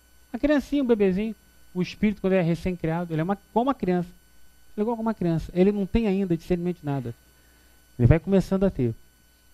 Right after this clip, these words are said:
Tá certo? Bem, nesse momento aqui, ele não faz, não faz o bem e não faz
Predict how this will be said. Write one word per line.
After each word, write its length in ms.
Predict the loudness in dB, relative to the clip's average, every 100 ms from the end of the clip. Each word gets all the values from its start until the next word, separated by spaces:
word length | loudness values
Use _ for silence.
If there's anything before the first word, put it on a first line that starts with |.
| -2
Tá 100 | 0
certo? 320 | 4 2 2 -8 -20 -20 2
Bem, 240 | 4 4 -2 -20 _ -20 -20 -6
nesse 320 | 2 4 4 0
momento 360 | 0 0 0
aqui, 360 | -2 0 0 0 -6 -20 -20 -6 2
ele 220 | 4 4
não 120 | -2
faz, 480 | 0 0 0 -2 -6
não 360 | -2 2 2 2
faz 460 | -2 0 0 -4 -10 -14
o 140 | -8 0
bem 460 | 0 2 -2 -6 -12 _ _ _ _ _ _ _ _ _ _ _ -20 _ _ _ _ _ _ _ _ _ -18 0
e 460 | 4 4 4 0 -6 -20 -20 -20 _ _ _ -20 _ _ _ _ -20 -20 -16
não 520 | -4 2 2 2 -2
faz 520 | -2 -2 0 -2